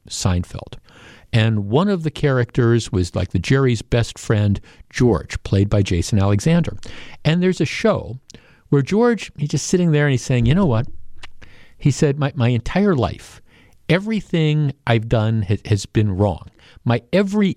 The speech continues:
instinct ha-, has been wrong. And I, I do this stuff, I follow my instinct,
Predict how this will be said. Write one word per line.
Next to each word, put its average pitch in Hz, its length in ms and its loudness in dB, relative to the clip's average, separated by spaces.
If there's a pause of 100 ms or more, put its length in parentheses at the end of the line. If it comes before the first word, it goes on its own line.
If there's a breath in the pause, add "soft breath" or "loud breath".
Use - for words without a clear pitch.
instinct - 720 -2
ha-, 127 140 0
has 123 160 2
been 127 240 0
wrong. 113 400 -2 (380 soft breath)
And 117 120 0
I, 123 160 -2
I 113 100 0
do 165 300 0
this 180 180 0
stuff, 143 380 0
I 110 80 2
follow 190 440 2
my 156 180 2
instinct, 123 600 0